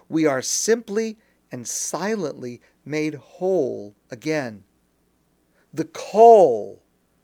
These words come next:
the sound of the shofar, the voice of the shofar,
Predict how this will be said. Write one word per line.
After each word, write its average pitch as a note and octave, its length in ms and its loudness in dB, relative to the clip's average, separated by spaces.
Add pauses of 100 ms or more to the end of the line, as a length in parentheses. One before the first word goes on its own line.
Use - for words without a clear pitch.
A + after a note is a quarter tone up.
(600)
the D3+ 120 -2
sound B3 880 4
of F3 80 2
the D#3+ 100 2
shofar, E3 480 2
the B2 160 -4
voice C3 760 2 (340)
of D#3 280 2
the C#3+ 100 0
shofar, C#3+ 680 -2